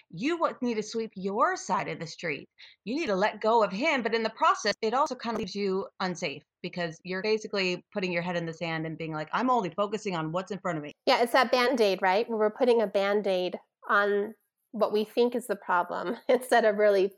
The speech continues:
Speaker 2: focusing on healing the problem, because codependency, that mindset, that attitude is not going to get to the root of the problem ever.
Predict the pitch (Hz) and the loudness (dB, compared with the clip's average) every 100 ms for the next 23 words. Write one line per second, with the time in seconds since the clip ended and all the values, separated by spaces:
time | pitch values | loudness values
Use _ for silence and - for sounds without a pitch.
0 | - 202 214 202 208 190 196 - - - | 0 2 2 -2 -4 -6 -8 -14 -20 -20
1 | - - 208 196 185 180 196 _ _ - | -14 0 2 2 2 -2 -6 _ _ -4
2 | 202 190 175 208 208 - - - 226 - | 0 0 -2 -8 -10 -10 -6 -6 -6 -8
3 | 226 - _ _ - 214 208 202 - 226 | -10 -14 _ _ -2 2 2 0 0 0
4 | 220 220 208 214 214 202 196 202 _ _ | 0 2 0 0 -2 0 0 -4 _ _
5 | 208 - 247 285 311 208 196 208 - 240 | -2 0 2 0 0 -2 -2 -2 0 0
6 | 240 - 196 196 - - 220 208 220 226 | -2 -2 -2 -2 -8 -8 -2 2 2 2
7 | 208 208 226 220 202 - - 208 185 190 | 0 2 2 0 -4 -8 -6 -8 -6 -4
8 | 196 208 208 - 196 196 - - 226 226 | -4 -8 -14 -10 -10 -8 -10 -4 -4 -4
9 | - | -8